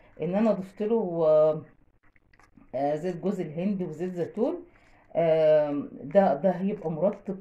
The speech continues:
طبيعي جدا جدا جدا، يعني هيخلي البشرة ما شاء الله بياض. و-، والكريم ده، آه، هيتعمل كمان لحب الشباب،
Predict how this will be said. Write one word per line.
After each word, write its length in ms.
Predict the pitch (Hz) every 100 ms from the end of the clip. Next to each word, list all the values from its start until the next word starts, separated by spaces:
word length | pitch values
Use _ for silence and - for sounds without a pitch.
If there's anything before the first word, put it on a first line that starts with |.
| -
طبيعي 400 | 156 196 220 220
جدا 400 | 160 165 156 208
جدا 440 | 170 170 170 185
جدا، 480 | 170 147 - - 110 - _ _ _ - - -
يعني 540 | 170 160 151 147 147
هيخلي 480 | 147 143 - 214 220
البشرة 440 | 175 170 220 220 240
ما 160 | 196
شاء 240 | - 208 185
الله 320 | 175 180 233
بياض. 440 | 180 156 180 285 - - _ _ - - _ -
و-، 640 | 165 175 175 175 170 170
والكريم 580 | 170 170 - 208 285 208
ده، 240 | 247 294 - _ _ _ _ _
آه، 440 | - 170 170 170 170
هيتعمل 800 | 180 170 165 160 190 247 294 269
كمان 500 | 185 175 196 269 262
لحب 560 | 180 165 156 151 190 170
الشباب، 600 | 175 - 139 170 214 190